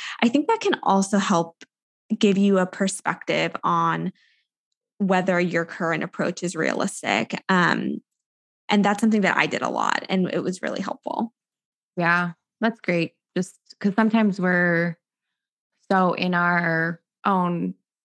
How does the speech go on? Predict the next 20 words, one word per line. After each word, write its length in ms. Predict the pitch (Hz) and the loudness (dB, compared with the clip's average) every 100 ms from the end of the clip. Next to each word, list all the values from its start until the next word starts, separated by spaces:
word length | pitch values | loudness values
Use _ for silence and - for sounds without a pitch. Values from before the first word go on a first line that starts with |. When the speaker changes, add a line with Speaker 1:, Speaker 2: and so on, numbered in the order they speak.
| _ | _
Speaker 2:
headspace 680 | 190 180 - 175 160 165 - | -4 -4 -4 -2 0 -2 -4
that, 200 | - 165 | -2 -2
like, 200 | 165 165 - | -2 -4 0
that 200 | 156 165 | 0 0
outside 400 | 160 - 165 - | -2 -2 -4 -4
perspective 580 | 165 - 175 - 156 | -4 -4 -6 -4 -4
really 280 | 165 156 156 | -2 0 -2
could 240 | - 175 165 | -4 -6 -4
be 120 | 180 | -6
like, 220 | - - _ _ _ _ _ _ - | -6 -12 _ _ _ _ _ _ -10
Uh, 520 | 339 339 339 330 320 - | -6 -6 -6 -8 -8 -2
you 180 | 254 - | 0 0
actually, 760 | 294 359 - - 440 415 427 427 220 | -2 -4 -8 -6 -2 0 -2 -2 -2
I 60 | |
know 120 | 294 320 | 0 -2
that 140 | 285 | -2
that's 180 | 262 254 | -2 -2
what 100 | 208 | 0
you 100 | 190 | 0
think, 400 | - 359 - | 0 -4 -4